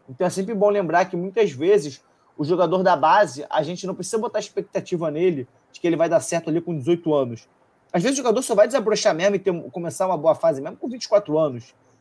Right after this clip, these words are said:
Mas assim, na grande maioria das vezes, os jogadores que a gente aponta como joia,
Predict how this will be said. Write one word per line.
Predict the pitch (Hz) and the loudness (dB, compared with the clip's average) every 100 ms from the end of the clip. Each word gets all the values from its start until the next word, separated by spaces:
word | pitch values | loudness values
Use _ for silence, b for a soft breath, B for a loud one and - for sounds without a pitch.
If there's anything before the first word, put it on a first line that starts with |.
| _ | _
Mas | 151 170 | -2 0
assim, | 175 175 | 0 -2
na | 170 160 | 0 2
grande | 196 285 | 2 0
maioria | 269 226 202 | 0 2 2
das | 170 160 | 2 -4
vezes, | 135 190 | -2 -2
os | 160 | -2
jogadores | 170 165 170 | -4 -4 -4
que | 180 | -8
a | |
gente | 175 | -12
aponta | 180 170 165 | -10 -10 -12
como | 170 160 131 | -14 -10 -10
joia, | 135 165 196 131 | 2 4 4 0